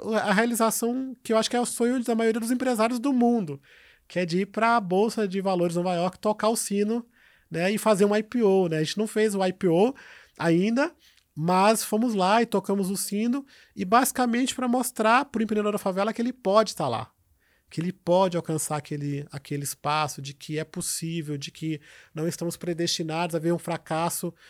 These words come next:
é, dos nossos pais, de alguém que deu errado na família. A gente é predestinado a dar certo,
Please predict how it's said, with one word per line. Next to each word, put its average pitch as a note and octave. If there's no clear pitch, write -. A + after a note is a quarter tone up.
é, D#3+
dos D#3
nossos D#3+
pais, D3
de C3+
alguém D3
que D3+
deu D#3
errado C#3+
na D#3
família. D3+
A D3
gente D#3+
é D#3
predestinado F3+
a -
dar A3
certo, F3